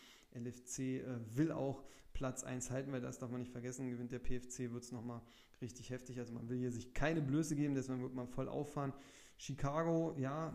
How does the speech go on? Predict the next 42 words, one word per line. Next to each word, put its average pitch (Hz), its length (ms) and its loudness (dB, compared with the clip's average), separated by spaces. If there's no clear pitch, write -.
hat 147 160 -4
aber 143 140 0
jetzt 139 180 -2
die 143 60 -6
letzten 143 280 -6
zwei 139 240 -6
Spieltage 139 520 -2
wirklich 135 280 -4
auch 120 120 -2
für - 140 -2
sich 131 180 -4
begeistern 131 440 0
können, 147 200 6
wenn 139 80 2
man 127 160 0
locker 131 240 0
flockig 135 320 0
vom 123 140 0
Hocker 131 260 0
spielt, 123 260 -4
wo 123 60 -6
man 123 160 -2
fragt, 123 280 -6
Mann, 117 180 -6
warum 123 240 2
nicht 123 180 0
immer 139 200 2
so? 131 280 6
Dann 123 200 0
wäre 123 160 2
ja 120 100 0
vielleicht 123 400 -4
in 127 120 -4
dieser 131 260 2
Gruppe 127 260 12
schon 123 200 2
durchaus 131 440 0
mindestens 123 460 -4
Platz 120 200 -6
vier 123 180 -4
möglich 131 320 -4
gewesen. 120 420 -6